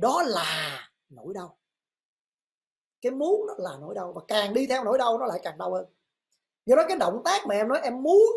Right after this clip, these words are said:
nói chuyện với anh ta, đó chính là cái động tác rất không nên. Mà là em phải quay vào bên trong bản thân mình để làm mình thăng bằng lại, xác nhận lại, nhận định lại mối quan hệ của em. Là em đã biết được, em đã biết được là cái tình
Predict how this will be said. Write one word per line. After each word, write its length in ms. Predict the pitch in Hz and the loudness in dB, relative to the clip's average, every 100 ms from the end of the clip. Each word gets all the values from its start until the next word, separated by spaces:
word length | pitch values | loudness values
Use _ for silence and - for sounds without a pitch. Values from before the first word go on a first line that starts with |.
| 392 | 0
nói 140 | 403 403 | 0 0
chuyện 160 | 196 | -4
với 80 | 254 | -4
anh 120 | 226 | -6
ta, 180 | 220 208 | -8 -8
đó 140 | 233 262 | -4 -4
chính 100 | 302 | -4
là 100 | 202 | -4
cái 80 | 208 | -6
động 120 | 175 170 | -6 -8
tác 140 | - | -8
rất 220 | - - 480 - - | -4 -2 -2 -4 -4
không 380 | 285 311 269 | -2 0 -2
nên. 320 | 285 302 254 269 - - - _ _ _ _ _ _ _ _ _ _ _ _ _ | 0 0 -2 -12 -18 -18 -20 _ _ _ _ _ _ _ _ _ _ _ _ _
Mà 180 | 165 190 | -4 0
là 200 | 196 214 - | 0 0 -2
em 180 | 269 | 0
phải 100 | 247 277 | 0 2
quay 280 | 269 330 381 | 2 4 4
vào 280 | 294 233 214 | 4 2 4
bên 200 | 247 262 | 2 2
trong 200 | 254 254 | -2 0
bản 200 | 208 277 | -4 -2
thân 200 | 269 254 | -4 -2
mình 200 | 233 196 | -2 -2
để 80 | 226 | -2
làm 300 | 233 208 196 | -2 -2 -4
mình 120 | 190 185 | -8 -6
thăng 320 | 196 277 311 | -6 -6 -2
bằng 220 | 269 202 | -2 0
lại, 360 | 196 175 190 214 - _ _ | -4 -2 -4 -6 -12 _ _
xác 420 | - - 320 403 302 | -12 0 0 0 -4
nhận 280 | 214 175 | -2 -2
lại, 280 | 208 165 190 | -2 -2 -4
nhận 380 | 208 185 175 226 | -4 -4 -4 0
định 120 | 190 | 0
lại 220 | 214 180 202 | 0 -6 0
mối 140 | 294 | 2
quan 200 | 294 233 | 2 0
hệ 160 | 170 190 | -2 -2
của 80 | 240 | 0
em. 180 | 233 208 - _ _ | 0 -2 -12 _ _
Là 180 | 220 214 285 | 0 0 2
em 180 | 277 | 2
đã 180 | 254 277 330 | 2 0 4
biết 280 | 453 466 | 4 4
được, 200 | 370 214 196 - _ | 4 4 4 -6 _
em 160 | 269 262 | -8 -4
đã 100 | 285 | -4
biết 240 | 403 466 440 | 0 0 0
được 180 | - 202 | -2 -2
là 140 | - | -8
cái 80 | 311 | -8
tình 100 | 233 | -8